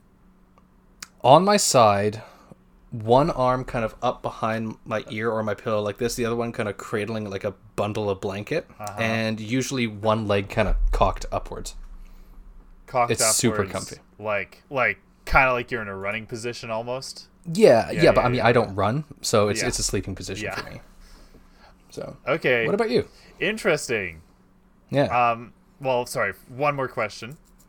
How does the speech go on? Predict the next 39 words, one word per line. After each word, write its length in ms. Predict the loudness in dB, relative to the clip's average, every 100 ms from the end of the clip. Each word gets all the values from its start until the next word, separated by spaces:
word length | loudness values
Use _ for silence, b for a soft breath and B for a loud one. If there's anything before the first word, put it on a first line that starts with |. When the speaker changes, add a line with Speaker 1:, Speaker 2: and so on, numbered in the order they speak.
| _ 2
Speaker 2:
Left 200 | 4 4
Speaker 1:
Mm-hmm. 60 | 4
Speaker 2:
side 220 | 4 4
or 120 | 0
right 240 | -2 -6
side? 280 | -10 -12 -12 -14 -14 B B B B B B B B 2
Speaker 1:
Uh, 840 | 4 6 4 2 0 0 0 -2 B B B B B B B B -10
usually 840 | -10 -6 -2 0 0 0 0 0
left 300 | 0 0 -2
side, 340 | -6 -4 -4 0
but 140 | 2
I 60 | 4
mean, 180 | 2 2
right 180 | 2 2
side 280 | 2 2 2
works. 300 | -4 -2 -4
Like, 160 | -2 0
I, 100 | 2
I, 320 | 2 4 0
I, 60 | 0 -2
I 120 | -2
flip-flop 520 | -2 -8 -6 -6 -6
between 240 | -8 -12 -10
the 40 |
Speaker 2:
Yeah. 200 | -6 -6
Speaker 1:
two 60 | -6
when 80 | -8
I 20 |
sleep. 320 | -8 -10 -12 -16 -6
Speaker 2:
And 100 | 2
sorry, 180 | 4 4
I 40 |
mean, 160 | 2 -2
Speaker 1:
I 40 |
Speaker 2:
like, 140 | 0 2
Speaker 1:
can't 160 | 2
sleep 200 | 2 0
on, 160 | 0 0
I, 80 | -6